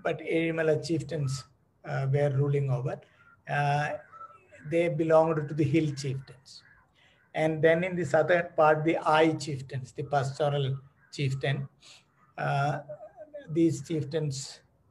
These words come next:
uh, were, uh, also very important, closer to the, uh, what is called the Vendar kind. But they were all chieftains.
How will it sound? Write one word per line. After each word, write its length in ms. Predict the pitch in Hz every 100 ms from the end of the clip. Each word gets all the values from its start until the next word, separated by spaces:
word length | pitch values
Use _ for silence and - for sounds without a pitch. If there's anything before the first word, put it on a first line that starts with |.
| -
uh, 260 | 160 147 - -
were, 420 | 147 151 143 139 - _ _ _ _ _ _ -
uh, 200 | 151 147 -
also 540 | 170 180 208 175 135 135 -
very 220 | 160 156
important, 680 | 147 135 147 139 165 160 - - - _
closer 500 | - 165 165 170 165 -
to 340 | 156 143 135 - _ _ _ _ 147
the, 300 | 139 135 135 - _ _ _ _ _ _ -
uh, 240 | 139 151 - - _ _ _ _ _ _ _ _ _ _ _ -
what 200 | 151 135
is 100 | 131
called 240 | - 143
the 60 | 139
Vendar 640 | 135 147 147 147 135 135 - - _ _ -
kind. 300 | 131 123 127 - _ - - - - _
But 160 | 185 165
they 80 | 185
were 180 | 190
all 200 | 196 202
chieftains. 720 | - 214 - - - - -